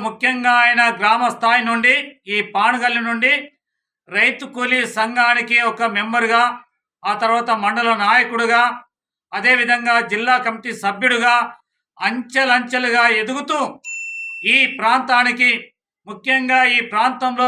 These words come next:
పనిచేస్తున్నటువంటి వ్యవసాయ కూలీలకు కూలీ రేటు పెరగాలని చెప్పి, అదేవిధంగా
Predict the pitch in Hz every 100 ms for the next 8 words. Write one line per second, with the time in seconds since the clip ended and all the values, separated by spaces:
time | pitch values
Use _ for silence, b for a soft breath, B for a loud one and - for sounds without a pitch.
0 | 247 233 247 240 240 240 247 240 240 240
1 | 254 233 - _ _ _ _ _ _ -
2 | 208 254 - 262 254 - 226 262 269 262
3 | 254 254 233 214 262 269 254 254 254 240
4 | 247 262 254 254 254 254 285 302 - _
5 | _ _ _ _ _ _ 208 254 269 254
6 | 262 247